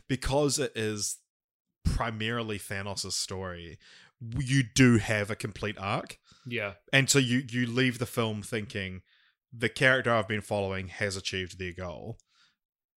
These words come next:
Speaker 1: and th-, that story's come to a close." And also, I think there's a slight, there's a difference between ending on a cliffhanger and ending part way through something.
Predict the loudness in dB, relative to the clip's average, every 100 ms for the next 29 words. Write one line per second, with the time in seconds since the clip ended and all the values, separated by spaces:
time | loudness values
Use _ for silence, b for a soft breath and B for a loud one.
0 | _ _ _ -2 0 -2 -6 -10 -10 -10
1 | -10 -10 -2 -2 0 0 0 -2 -4 -4
2 | -6 -6 -10 -6 -8 -8 -10 -10 -12 B
3 | B B -2 2 2 2 2 2 2 0
4 | -4 -2 -4 -4 -8 -14 _ _ _ _
5 | -2 0 2 0 0 0 -2 -2 0 0
6 | -2 -4 -8 -6 -6 -6 -6 -6 -6 -8
7 | -10 -12 -10 -4 -4 -4 -6 -2 -4 -4
8 | -8 B B -4 -4 -4 -8 -6 -6 -8
9 | -10 -16 _ _ _ _ _ _ _ -4
10 | -2 -2 -4 -6 -6 -6 -8 -8 -8 -10
11 | -14 _ -6 -6 -6 -14 -16